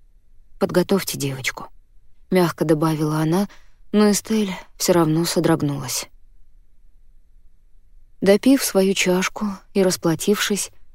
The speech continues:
Вивьен поднялась и плотно укутала голову шарфом. А потом, не говоря ни слова, ушла.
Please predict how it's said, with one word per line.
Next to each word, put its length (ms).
Вивьен 400
поднялась 640
и 40
плотно 440
укутала 500
голову 400
шарфом. 520
А 100
потом, 500
не 100
говоря 380
ни 140
слова, 560
ушла. 440